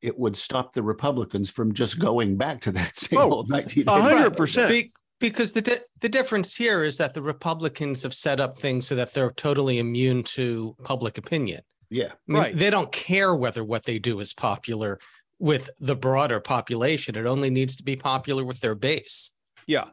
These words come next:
Speaker 2: correct. And, you know, like, eighty percent of Americans are in favor of universal background checks for guns too. But,
Speaker 1: Yeah.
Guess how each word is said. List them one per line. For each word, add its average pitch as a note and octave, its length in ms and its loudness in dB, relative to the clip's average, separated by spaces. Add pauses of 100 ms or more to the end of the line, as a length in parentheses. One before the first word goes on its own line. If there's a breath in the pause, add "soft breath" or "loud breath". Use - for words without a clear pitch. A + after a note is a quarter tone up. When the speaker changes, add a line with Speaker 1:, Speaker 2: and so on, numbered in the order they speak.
(100)
Speaker 2:
correct. D3 480 -2
And, D#3+ 260 -2
you F#3+ 140 0
know, A#2+ 160 0
like, A#2+ 320 -6
eighty D3+ 220 2
percent C3 340 -2
of A2 160 -4 (160)
Americans C3 560 0
are B2+ 220 -2
in A#2 80 -4
favor B2 640 0
of G#2+ 180 -2 (360)
universal C3+ 420 2
background B2+ 480 0
checks A#2+ 240 -2
for A#2 140 -12
guns A2+ 360 -2
too. B2+ 280 4
But, A2 140 4
Speaker 1:
Yeah. E2+ 80 -4